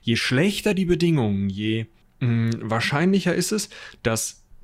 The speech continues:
Tiere wie Ratten sich eben, obwohl die für sie gefährlich sind, bei den Menschen Unterschlupf suchen. Also, obwohl die Menschen sie um-, umbringen, ist es ja wahrscheinlich weniger, äh, es ist ja weniger wahrscheinlich, dass so eine Ratte von, weiß ich nicht,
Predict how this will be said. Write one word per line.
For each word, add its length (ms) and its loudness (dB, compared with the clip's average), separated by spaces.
Tiere 400 2
wie 140 0
Ratten 380 0
sich 220 -2
eben, 320 -2
obwohl 760 2
die 440 -4
für 160 -2
sie 160 -2
gefährlich 460 0
sind, 220 0
bei 120 0
den 160 0
Menschen 320 2
Unterschlupf 460 0
suchen. 280 -8
Also, 180 2
obwohl 260 2
die 60 4
Menschen 360 2
sie 100 -2
um-, 320 0
umbringen, 480 2
ist 120 0
es 100 -4
ja 120 2
wahrscheinlich 420 0
weniger, 520 2
äh, 140 2
es 160 2
ist 100 -2
ja 100 2
weniger 300 4
wahrscheinlich, 560 0
dass 180 0
so 80 2
eine 180 4
Ratte 360 2
von, 520 0
weiß 160 0
ich 120 0
nicht, 360 0